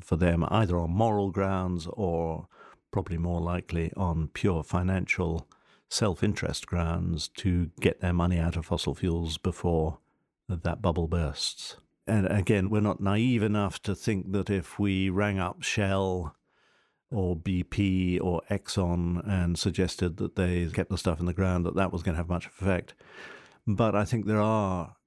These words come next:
organizations like the Gates Foundation, like the Wellcome Trust in Britain, which are devoted to science and medicine, who are progressive in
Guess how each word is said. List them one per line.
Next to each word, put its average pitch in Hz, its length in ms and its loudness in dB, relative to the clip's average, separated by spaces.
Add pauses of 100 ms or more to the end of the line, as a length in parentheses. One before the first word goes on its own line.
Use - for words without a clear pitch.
(140)
organizations 95 800 -2
like 101 240 0
the 98 80 -6
Gates 90 420 -2
Foundation, 85 640 0
like 92 360 0
the 90 100 2
Wellcome 85 420 0
Trust 85 460 -4
in 82 480 -2
Britain, 95 500 0 (580)
which 95 200 -2
are 85 160 2
devoted 87 600 -2
to 90 100 -6
science 85 580 0
and 85 340 0
medicine, 90 540 0 (680)
who 98 360 2
are 85 400 2
progressive 98 760 0
in 92 460 0